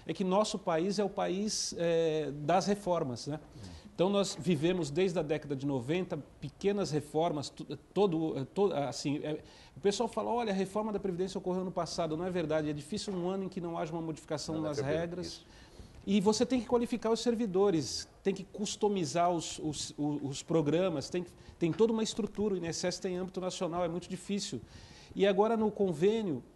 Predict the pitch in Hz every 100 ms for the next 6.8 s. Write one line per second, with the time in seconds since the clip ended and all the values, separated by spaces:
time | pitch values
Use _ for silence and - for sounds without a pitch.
0 | - 156 - 202 202 170 170 165 190 -
1 | 190 180 160 180 151 151 180 190 175 175
2 | 156 160 147 - 147 - 160 175 180 151
3 | - 127 165 165 - 160 160 139 - 156
4 | 135 - 202 156 175 175 160 175 170 170
5 | 160 175 196 196 151 175 170 135 208 -
6 | - 123 113 156 175 180 143 113